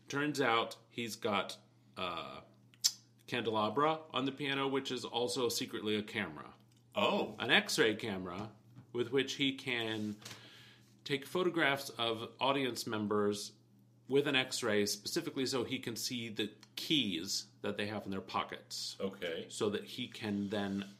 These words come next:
Speaker 1: take the photographs and make copies of the keys and rob them. So let's say the, uh, C E O of the museum has the museum key in his pocket.
Speaker 2: Sure.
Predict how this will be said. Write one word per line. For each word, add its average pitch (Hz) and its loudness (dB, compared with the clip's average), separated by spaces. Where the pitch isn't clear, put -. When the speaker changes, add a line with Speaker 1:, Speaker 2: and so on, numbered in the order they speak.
Speaker 1:
take 139 0
the 131 -4
photographs 113 2
and 107 -2
make 101 -2
copies 170 2
of 131 -4
the - -8
keys 110 -6
and 98 -2
rob 92 -2
them. - -8
So 123 -2
let's 120 2
say 110 4
the, 98 0
uh, 92 -4
C - 0
E 123 4
O 110 4
of 101 0
the 117 -2
museum 104 0
has 92 -6
the 90 -2
museum 110 0
key 101 -6
in 95 -8
his - -8
pocket. - -8
Speaker 2:
Sure. - 0